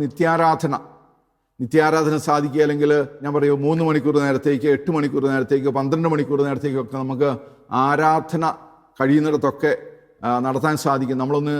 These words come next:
ഇനിഷ്യേറ്റീവ് എടുത്ത് വികാരിച്ചനോട് പറഞ്ഞു കഴിഞ്ഞാൽ തീർച്ചയായിട്ടും വികാരിച്ചൻ അതിന് സമ്മതിച്ചെന്ന് വരും. ഞാൻ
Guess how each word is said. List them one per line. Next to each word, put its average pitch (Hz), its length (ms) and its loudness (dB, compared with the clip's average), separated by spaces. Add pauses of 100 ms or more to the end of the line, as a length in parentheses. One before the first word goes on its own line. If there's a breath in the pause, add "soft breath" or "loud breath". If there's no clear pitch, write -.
ഇനിഷ്യേറ്റീവ് 143 420 -2
എടുത്ത് 147 220 -2
വികാരിച്ചനോട് 143 540 2
പറഞ്ഞു 143 180 -2
കഴിഞ്ഞാൽ 139 320 -2
തീർച്ചയായിട്ടും 135 560 -4
വികാരിച്ചൻ 131 500 0
അതിന് 127 240 -4
സമ്മതിച്ചെന്ന് 123 500 -2
വരും. 92 160 -8 (680)
ഞാൻ 143 120 2